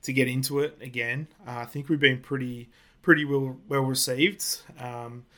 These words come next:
really big thanks to everyone who's listened so far and the feedback we've gotten, and, um, yeah, it's, it makes us happy, and it's exactly what we wanna do, is just generate some conversation about music and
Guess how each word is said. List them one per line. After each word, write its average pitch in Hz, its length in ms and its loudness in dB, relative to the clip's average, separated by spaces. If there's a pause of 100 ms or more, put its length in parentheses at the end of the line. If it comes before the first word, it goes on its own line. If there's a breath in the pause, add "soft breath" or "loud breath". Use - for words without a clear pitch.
(540 soft breath)
really 131 380 4
big 127 240 -2
thanks 120 420 -4
to - 80 -8
everyone 120 320 -6
who's 120 240 -6
listened 135 360 0
so 131 180 4
far 127 340 4
and 127 120 -2
the 120 40 -6
feedback 120 500 -4
we've 123 160 -6
gotten, 127 600 -4 (100)
and, 120 400 -10
um, 117 460 -8 (400 soft breath)
yeah, 143 200 12
it's, 117 200 6
it - 220 -6
makes 127 260 4
us 123 120 4
happy, 123 600 4 (320 soft breath)
and 117 440 -6
it's 131 180 -4
exactly 156 340 12
what 135 160 12
we 123 140 0 (100)
wanna 127 240 2
do, 143 160 8
is 135 200 8
just 120 180 -2
generate 123 360 0
some 127 140 -2
conversation 127 720 0
about 120 300 0
music 147 500 0
and 117 320 -4